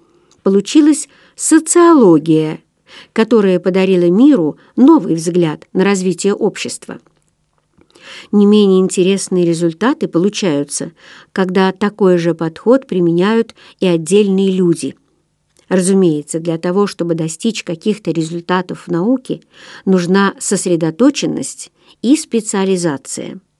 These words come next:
Однако, как показывает практика, чем шире круг интересов человека, тем более интересные и нестандартные идеи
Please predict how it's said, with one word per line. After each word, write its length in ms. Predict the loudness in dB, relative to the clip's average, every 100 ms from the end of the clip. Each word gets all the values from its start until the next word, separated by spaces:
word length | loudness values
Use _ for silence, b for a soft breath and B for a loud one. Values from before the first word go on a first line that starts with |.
| _ _ _ _ b b b b b
Однако, 520 | -4 2 4 4 0
как 220 | -4 -4 -2
показывает 640 | -2 -2 -2 0 -2 -2
практика, 640 | -4 -4 -4 -10 -10 -12 -16 _ b b b b
чем 240 | -2 0 0
шире 400 | 2 2 2 0
круг 400 | 0 0 2 0
интересов 680 | 0 0 0 0 -4 -12
человека, 680 | -8 -4 -2 0 -2 -4 -10 _ B B B
тем 240 | -2 0 2
более 420 | 2 4 2 2
интересные 920 | -2 0 0 2 0 0 2 2 0 B B 0
и 100 | 2
нестандартные 1120 | 2 0 -2 -2 0 0 0 2 2 2 -2
идеи 600 | -4 2 4 4 0 -6